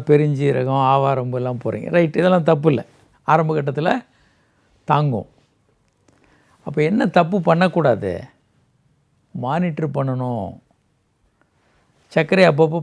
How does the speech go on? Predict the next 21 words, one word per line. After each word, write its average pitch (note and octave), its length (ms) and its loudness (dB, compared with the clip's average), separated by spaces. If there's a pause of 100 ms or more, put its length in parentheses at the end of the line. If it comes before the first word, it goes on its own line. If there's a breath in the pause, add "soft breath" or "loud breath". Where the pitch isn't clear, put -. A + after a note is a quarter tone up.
பார்த்துக்கிட்டே C#3+ 420 0
இருக்கணும். A2 300 -8 (2250)
இதுவே G#3 220 6 (140)
சரியாயிடும்னு G3 640 8
நம்பி F3 240 2
போய் D#3 320 2 (1120)
எதையுமே F3+ 460 2
நம்ம E3 220 2
கவனிக்காம D#3+ 600 2
நம்ம D3+ 180 0
வாட்டுக்கு D#3 300 2
நம்ம C#3+ 120 -2
வாழ்க்கையை C#3+ 640 4
கொண்டு D3 260 0
போனோம்னா C3+ 420 -2
மாட்டிக்குவோம். A2 440 -6 (2000 soft breath)
இது G3 100 0
எப்படி G#3+ 280 0
வேலை F3 340 4
செய்யுது C3+ 380 -2
அப்படின்னா, A2 380 -4